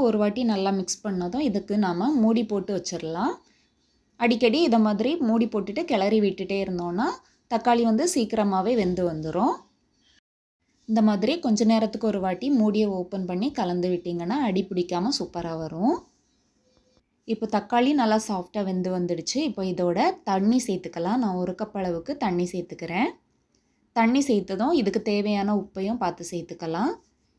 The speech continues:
இப்போ இது வந்து நல்லா கொதி வரணும். கொதி வந்ததுக்கு அப்புறமா நம்ம முட்டை சேர்த்துக்கலாம். இப்போ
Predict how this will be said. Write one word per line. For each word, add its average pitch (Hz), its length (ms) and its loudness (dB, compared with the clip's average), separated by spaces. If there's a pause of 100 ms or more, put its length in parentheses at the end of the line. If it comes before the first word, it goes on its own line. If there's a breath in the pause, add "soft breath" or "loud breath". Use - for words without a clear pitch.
இப்போ 208 200 -2
இது 214 140 2
வந்து 208 160 4 (100)
நல்லா 202 200 2 (100)
கொதி 202 200 2 (100)
வரணும். 175 420 -2
கொதி 196 220 2
வந்ததுக்கு 185 380 -2
அப்புறமா 180 300 -4 (100)
நம்ம 202 120 2 (100)
முட்டை 180 300 -4
சேர்த்துக்கலாம். 165 600 -2 (1200)
இப்போ 214 120 -4